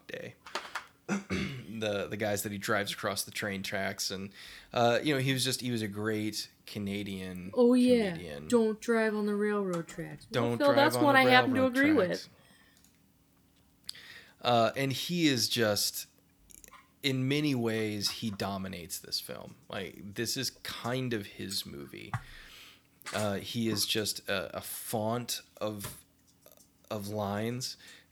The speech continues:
Speaker 1: constant, unceasing, and, and he plays the sort of final neighbor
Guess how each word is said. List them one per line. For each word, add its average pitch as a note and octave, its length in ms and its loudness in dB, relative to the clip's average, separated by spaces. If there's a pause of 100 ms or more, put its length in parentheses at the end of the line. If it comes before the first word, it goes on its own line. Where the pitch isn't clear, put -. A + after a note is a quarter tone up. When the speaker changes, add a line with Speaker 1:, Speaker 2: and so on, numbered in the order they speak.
Speaker 1:
constant, A#2 800 -2 (260)
unceasing, A2+ 840 -2 (460)
and, B2+ 300 2
and B2+ 140 -2
he C3 120 -6
plays A#2+ 580 0
the A2 100 0
sort A2 180 0
of G#2 100 -2
final G2+ 400 -2
neighbor F#2+ 540 -6